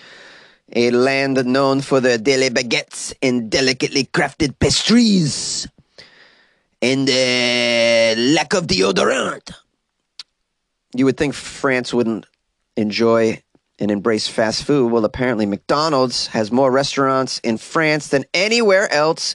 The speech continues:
in Europe. Popeyes, a competitor, is also moving in. The Louisiana-based fried chicken chain unveiled its first store in France in February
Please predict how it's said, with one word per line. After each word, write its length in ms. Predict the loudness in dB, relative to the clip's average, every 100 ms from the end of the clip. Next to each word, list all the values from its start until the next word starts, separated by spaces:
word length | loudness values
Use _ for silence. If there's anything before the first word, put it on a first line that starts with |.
| -4
in 380 | 0 0 0 -4
Europe. 640 | -2 2 2 2 0 -6 _ _ -20 -20 -20 -20 _ _ _ _ -4
Popeyes, 960 | -4 0 0 2 2 0 -2 -8 -12 _ -6
a 100 | -4
competitor, 580 | -4 -4 -2 0 2 2
is 120 | 2
also 300 | 0 0 0
moving 380 | 2 2 2 2
in. 300 | 0 -2 -8 _ _ _ _ _ -4
The 100 | 0
Louisiana-based 960 | 2 2 0 0 0 2 0 0 -4
fried 260 | -2 0 0
chicken 300 | -4 -4 -4
chain 360 | -2 0 0
unveiled 460 | 0 0 0 0 0
its 160 | -4
first 300 | -4 -2 -2
store 260 | -2 0 0
in 120 | -2
France 360 | -2 -2 -2 -4
in 80 | -4
February 640 | -2 0 0 0 -2